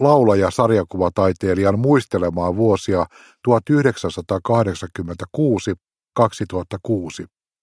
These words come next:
ja kitaristi-romaanikirjailijan kirjoittamaan romaanin vuosista kaksituhatta kuusi, kaksituhatta kaksikymmentäkuusi. Sitten ohjasin koko jäsenistön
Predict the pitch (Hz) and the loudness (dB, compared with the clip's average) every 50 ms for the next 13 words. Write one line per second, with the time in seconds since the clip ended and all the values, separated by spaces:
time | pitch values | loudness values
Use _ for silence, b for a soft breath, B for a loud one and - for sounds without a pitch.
0 | _ _ _ _ _ _ - 147 139 - - 185 165 - 156 127 110 98 - - | _ _ _ _ _ _ 2 2 2 0 -2 -2 0 2 2 0 0 -2 -2 0
1 | 120 127 143 147 135 120 104 92 90 - - 110 101 95 98 98 92 92 90 95 | 2 2 2 2 2 2 0 0 -2 -4 -4 -4 -2 0 0 2 2 2 2 2
2 | 95 92 90 85 b b b b b b _ - 131 131 117 123 113 101 - - | 0 0 0 -2 b b b b b b _ -2 0 2 4 4 2 2 0 -2
3 | 107 104 110 110 107 104 110 131 139 131 123 107 95 87 90 87 80 b b b | -2 0 0 0 0 0 0 2 2 2 2 2 0 0 -2 -6 -8 b b b
4 | b b _ - 113 107 98 98 101 - - 107 - - 131 123 - - - - | b b _ 0 2 2 2 0 -4 -6 -6 -4 0 0 0 0 -2 -6 -10 -6
5 | 92 87 82 - - 92 - 160 165 147 113 95 - 107 90 - B B B B | -6 -6 -6 -6 -10 -8 -2 0 0 0 0 0 -2 -4 -6 -6 B B B B
6 | B B B _ - 131 120 - - 113 - - 92 87 - - 101 - 104 98 | B B B _ 2 2 2 2 -2 -6 -4 -4 -4 -4 -4 -4 -2 0 0 0
7 | - - 95 90 - 87 80 82 80 - 87 - - 98 90 82 82 - - - | -2 -4 -10 -10 -10 -10 -10 -10 -12 -14 -12 -10 -8 -8 -8 -10 -12 -14 -16 -18
8 | - _ _ _ _ _ _ _ _ _ _ _ _ _ _ _ _ _ _ _ | -18 _ _ _ _ _ _ _ _ _ _ _ _ _ _ _ _ _ _ _
9 | _ _ _ _ - - 190 - - 156 127 - - 151 147 139 135 127 101 - | _ _ _ _ -4 -4 -2 0 2 0 2 2 2 2 4 4 4 2 2 2
10 | - 110 107 - - 135 - - 127 127 139 147 147 - 131 104 95 92 80 - | 0 -4 -2 0 0 0 2 2 4 4 4 4 4 2 0 0 0 -2 -6 -6
11 | - - 85 82 | -6 -8 -8 -8